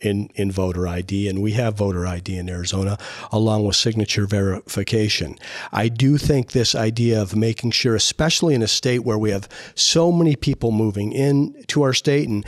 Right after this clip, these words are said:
thankfully we don't have a lot of people moving out, but we are a very mobile country, and I'm a believer that elections should be handled at the state and county level and not at the federal level, that we should make the, certain that our, that our voting lists are,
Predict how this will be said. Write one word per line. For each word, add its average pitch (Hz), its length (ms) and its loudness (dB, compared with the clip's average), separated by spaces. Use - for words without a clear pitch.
thankfully 143 540 2
we 120 160 2
don't 120 160 2
have 120 140 2
a 107 40 2
lot 110 240 0
of 110 60 -6
people 123 320 -2
moving 107 360 0
out, 117 360 0
but 120 160 0
we 117 140 2
are 127 180 2
a 120 60 -2
very 123 280 0
mobile 113 520 -2
country, 131 560 -2
and 107 100 0
I'm 104 160 0
a 101 60 -2
believer 117 500 0
that - 280 -12
elections 110 560 -2
should 117 180 -2
be 104 80 -6
handled 113 420 -2
at 98 120 -8
the 90 80 -6
state 120 520 -2
and 95 200 -6
county 110 400 0
level 117 460 0
and 107 180 -8
not 107 200 -6
at - 100 -14
the - 120 -14
federal 123 420 -6
level, 127 400 -4
that 127 120 -2
we 120 140 2
should 123 240 0
make 117 200 0
the, - 200 -2
certain 123 400 0
that 117 120 0
our, 107 140 0
that 117 180 -2
our 107 120 2
voting 120 440 0
lists 98 320 -2
are, 95 240 -4